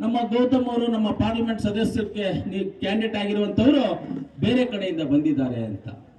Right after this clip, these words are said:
ಹೌದಪ್ಪ, ಬೇರೆ ಕಡೆಯಿಂದ ಬೆಂಗಳೂರಿಂದ ಬಂದಿದ್ದಾರೆ, ನಿಜ, ತಪ್ಪೇನಿಲ್ಲ. ಕಾಲದಲ್ಲಿ ಸುಳ್ಳು ಹೇಳಕ್ಕಾಗುತ್ತೇನಪ್ಪ ಹಿಂದೆ ಇರೋದನ್ನ? ಕುಮಾರಣ್ಣ ಅವರೆಲ್ಲಪ್ಪ ಹುಟ್ಟಿರೋದು?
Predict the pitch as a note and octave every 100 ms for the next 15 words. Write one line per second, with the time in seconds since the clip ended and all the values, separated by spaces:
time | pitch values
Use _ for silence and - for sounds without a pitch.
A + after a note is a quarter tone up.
0 | - C3 C#3+ D3 C#3+ D#3+ - - - _
1 | - _ - - - C3+ D3 C3 C3+ G2+
2 | - B2+ B2 B2 C#3 C#3+ A2 G#2 G#2 A2
3 | C3 B2+ B2 A#2+ A#2 - - - - C3+
4 | - C3+ A#2 A2+ A#2+ C#3+ F3 - G3 D3
5 | D#3 D#3+ C#3 C#3 C3 C3 B2+ C3 A2+ B2+
6 | - - - - - - G3 A3 G3+ F#3
7 | E3+ E3+ - D#3+ D3+ D#3+ D#3 E3+